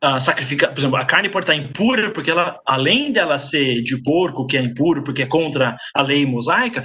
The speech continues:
ela também pode ser impura, porque ela foi sacrificada e dedicada a um deus pagão numa festividade que tinha toda hora. Era super comum.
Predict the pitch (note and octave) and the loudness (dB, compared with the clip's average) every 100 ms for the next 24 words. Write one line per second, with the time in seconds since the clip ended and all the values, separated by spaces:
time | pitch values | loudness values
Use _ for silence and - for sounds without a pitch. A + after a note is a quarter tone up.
0 | - - - - D#3 E3+ - E3 D#3+ A#3+ | -8 -10 -12 -2 0 0 0 0 2 2
1 | A#3+ D#3 C#3 C3 C3 C3+ B2 G3+ B3+ - | 0 0 0 0 0 -2 0 0 2 0
2 | C#3+ - D#3 F3 - G3+ G3+ - A3+ - | -2 -4 0 -2 2 2 2 2 -4 -4
3 | A3 D#3 D3+ D#3 C3+ D3+ G#3+ B3+ G3+ A#3 | 0 0 0 -2 -2 0 0 0 -2 0
4 | - A2+ C3+ F3 E3+ F#3+ F3+ B2+ E3 A#3+ | -2 0 -2 0 0 0 -4 2 2 2
5 | - - A3 C#3 B2+ D3+ G3+ G3+ F3 - | -4 -4 -2 0 0 0 -2 -2 -2 0
6 | A3 C#4+ - A#3 C#3+ B2+ D3+ - C#4 A#3 | 0 2 -2 0 2 2 0 -4 -4 -2
7 | G3 G3+ G#3 D#3 E3 A3+ C#4+ C#4 C3 - | 0 0 0 0 0 0 0 0 -4 -12
8 | _ - F3+ - D3+ C3+ C3 G#3 C#4 C4+ | _ -2 -2 0 -4 -2 0 2 2 0
9 | B2 | -4